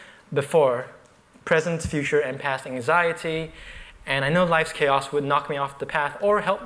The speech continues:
or make me find a better path. And I had already invested all that and that, and then I have to quit again and it'd be sad. So I was kind of floating for a while.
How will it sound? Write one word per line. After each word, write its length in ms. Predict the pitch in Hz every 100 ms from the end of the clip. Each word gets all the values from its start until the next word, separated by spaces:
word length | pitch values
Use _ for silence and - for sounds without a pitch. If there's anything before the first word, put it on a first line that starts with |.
| -
or 80 | 165
make 180 | 175 196
me 80 | 180
find 280 | - 180 147
a 20 |
better 180 | 135 127
path. 380 | 131 123 - -
And 120 | 143
I 60 | 139
had 200 | 147 139
already 280 | 131 135
invested 360 | 123 123 - 117
all 160 | 131 151
that 280 | 156 143 123
and 140 | 120
that, 260 | 185 - 135
and 140 | 120
then 100 | 147
I 20 |
have 120 | 139
to 80 | -
quit 200 | - 220 156
again 300 | 180 214 190
and 80 |
it'd 100 | 131
be 80 | 117
sad. 280 | - 127 202 - - - - - - - - - - - - - - - - - _ _ _ _ - _ _ _
So 180 | - 202
I 20 |
was 120 | 196
kind 160 | - 214
of 100 | 165
floating 640 | - 180 165 156 123 135 - 214
for 200 | - 139
a 40 | 127
while. 600 | 127 123 117 123 151